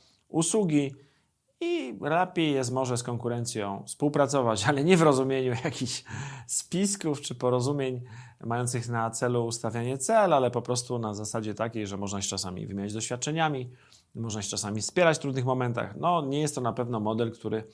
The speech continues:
moglibyśmy przypisać Bezosowi. Dlaczego? No bo te antykonkurencyjne praktyki to był kolejny zarzut podnoszony wobec, wobec Jeffa Bezosa.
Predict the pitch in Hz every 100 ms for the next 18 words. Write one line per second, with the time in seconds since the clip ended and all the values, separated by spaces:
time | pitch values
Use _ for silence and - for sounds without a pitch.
0 | - - 120 123 123 117 117 - - -
1 | 120 104 117 120 117 98 - 82 113 131
2 | 135 185 202 - - - - _ 120 127
3 | 135 - 202 202 196 180 165 165 160 151
4 | 185 165 143 127 127 120 107 117 123 123
5 | 143 160 151 120 131 123 123 117 113 113
6 | 123 117 110 107 110 - _ - 117 123
7 | 117 107 113 110 107 107 107 107 98 -